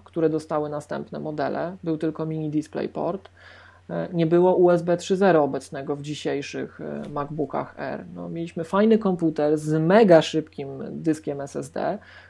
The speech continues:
który na zewnątrz komunikował się tylko poprzez U S B dwa zero, no.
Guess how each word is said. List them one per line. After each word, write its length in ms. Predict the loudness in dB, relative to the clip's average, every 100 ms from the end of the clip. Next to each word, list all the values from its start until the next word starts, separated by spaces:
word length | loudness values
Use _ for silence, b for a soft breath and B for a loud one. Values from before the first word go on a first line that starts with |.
| B _
który 380 | _ 0 2 4
na 160 | 2
zewnątrz 400 | 2 2 2 -2
komunikował 680 | -2 -2 0 0 0 0 -2
się 140 | -2 -4
tylko 320 | -4 -4 -4
poprzez 420 | -4 -6 -12 -8
U 80 | -8
S 100 | -6
B 120 | -10
dwa 200 | -8 -12
zero, 280 | -10 -14
no. 60 | -14